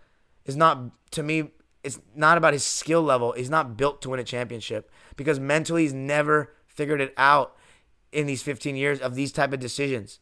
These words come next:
late in games. Just no sense of basketball I Q in that,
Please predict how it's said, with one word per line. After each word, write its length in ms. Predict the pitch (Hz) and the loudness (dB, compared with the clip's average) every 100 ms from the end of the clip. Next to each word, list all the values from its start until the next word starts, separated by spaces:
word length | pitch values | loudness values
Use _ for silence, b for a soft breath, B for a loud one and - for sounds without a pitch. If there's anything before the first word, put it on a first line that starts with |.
| _ | _
late 240 | 127 135 139 | -2 0 0
in 140 | 139 | -4
games. 480 | 127 135 113 101 - _ _ _ | -2 -2 -4 -10 -18 _ _ _
Just 260 | - 143 - | -6 -6 -4
no 300 | 139 143 156 | 0 4 4
sense 320 | 147 156 147 | 4 -4 -4
of 140 | 147 117 | -6 0
basketball 420 | 135 139 - 135 | 2 0 0 0
I 80 | 127 | 0
Q 460 | - 147 143 127 b b b b | -2 -2 -2 -4 b b b b
in 180 | 135 131 | -6 0
that, 260 | 135 135 | 2 0